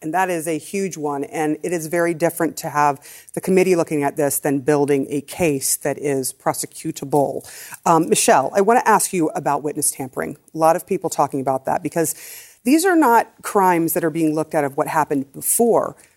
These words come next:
These are crimes that ostensibly are currently happening. Is this putting a fire under the D O J?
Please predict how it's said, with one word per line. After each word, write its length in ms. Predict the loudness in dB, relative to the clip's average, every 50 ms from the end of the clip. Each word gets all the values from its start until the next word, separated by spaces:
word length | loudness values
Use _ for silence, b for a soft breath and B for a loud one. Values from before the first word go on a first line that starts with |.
| b b
These 180 | -2 0 0 0
are 80 | -2
crimes 460 | -4 -2 0 2 2 2 2 0 0
that 360 | 2 4 4 4 2 0 _ _ _ _ _ -6
ostensibly 720 | -4 -2 -2 0 2 2 2 2 2 0 -2 -2 -4 -4 -4
are 120 | -4 -6 -6 _ -16
currently 680 | -16 -12 -8 -6 -4 -4 -4 -6 -6 -6 -4 -4 -4
happening. 540 | -4 -4 -2 0 0 0 -2 -4 -4 -6 -6
Is 200 | -6 -6 -4 -2
this 180 | -2 0 0 0
putting 320 | 0 0 0 2 2 0
a 60 | 0
fire 640 | 0 0 2 2 4 4 4 4 2 2 0 0 0
under 200 | -2 -2 -2 -4
the 100 | -6 -6
D 200 | -4 -4 -4 -2
O 100 | -4 -2
J? 420 | -2 0 0 0 0 -4 -8 -18